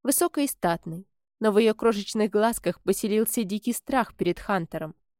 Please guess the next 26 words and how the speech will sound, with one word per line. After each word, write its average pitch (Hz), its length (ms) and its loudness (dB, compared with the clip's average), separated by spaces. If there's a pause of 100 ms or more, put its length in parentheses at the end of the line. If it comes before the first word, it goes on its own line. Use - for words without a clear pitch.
(160)
Хоть 208 220 2
мачеха 214 460 2
и 208 80 4
Мейбл 196 460 0
раньше 196 360 0
всячески - 580 -2
меня 185 280 2
унижали, 190 640 -2 (340)
видеть 220 320 0
их - 220 -4
такими 254 420 0
было 220 300 2
тяжело. 196 560 -6 (440)
Я 226 180 4
никому 254 440 2
не 175 160 0
желала 190 480 4
участи, 214 440 -2
уготованной 190 580 4
бароном. 180 520 0 (560)
Но 196 140 4
помочь 175 480 2
Гертруде 226 560 0
и 220 140 0
её 220 180 2
дочери 214 580 -2